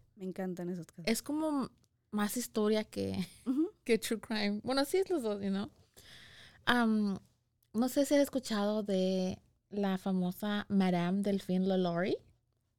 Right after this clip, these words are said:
Speaker 1: I don't think so, no,
Speaker 2: Ay,
Speaker 1: creo que no.
Speaker 2: qué bueno, qué bueno, qué bueno. I like it, I like
Speaker 1: Creo
Speaker 2: it.
Speaker 1: que no, creo no.
Speaker 2: Ok. Durante años, la infame historia de Madame Delphine LaLaurie ha captivado la atención del público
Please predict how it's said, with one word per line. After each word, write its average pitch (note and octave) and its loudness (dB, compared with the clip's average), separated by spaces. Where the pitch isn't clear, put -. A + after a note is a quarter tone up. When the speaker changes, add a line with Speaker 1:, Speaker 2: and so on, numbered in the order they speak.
Speaker 1:
I B3 -8
don't E4 -2
think F4+ -6
so, G3 -10
no, C#4 -6
Speaker 2:
Ay, - -10
Speaker 1:
creo C#4 0
que E4+ -4
no. F4+ 0
Speaker 2:
qué - -6
bueno, - -16
qué - -18
bueno, - -20
qué - -20
bueno. - -20
I A3+ -2
like G#3 -2
it, - -6
I - -4
like G3 -4
Speaker 1:
Creo A#3 -2
Speaker 2:
it. A#3+ -8
Speaker 1:
que C4+ -2
no, A#3+ -2
creo A3+ -10
no. G3+ -8
Speaker 2:
Ok. G3+ -2
Durante A3 6
años, A3+ 2
la G3+ 2
infame A3 0
historia G#3 0
de G#3 0
Madame F#3 0
Delphine G3+ 0
LaLaurie F3+ 0
ha F3+ -2
captivado G#3 -2
la G#3 -2
atención F#3+ -2
del G3 -4
público F3+ -4